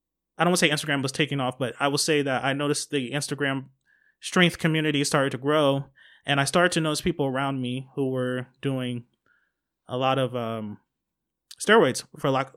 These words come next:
for lack of a better, because everyone wanted to be strong. Everyone wants to win. Everyone wants to have that gold medal. But you're not really thinking about what is the long-term effect of this action or these beliefs on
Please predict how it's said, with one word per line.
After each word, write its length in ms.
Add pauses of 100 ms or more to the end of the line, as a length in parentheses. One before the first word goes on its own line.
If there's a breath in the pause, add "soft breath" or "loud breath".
for 80
lack 100
of 60
a 20
better, 140
because 240
everyone 220
wanted 120
to 60
be 100
strong. 340
Everyone 240
wants 180
to 100
win. 320
Everyone 220
wants 120
to 80
have 120
that 140
gold 220
medal. 300 (640 loud breath)
But 160
you're 100
not 180
really 200
thinking 400
about 420
what 140
is 100
the 100
long-term 480
effect 420 (180)
of 160
this 280 (220)
action 400 (560)
or 80
these 220
beliefs 580 (240)
on 280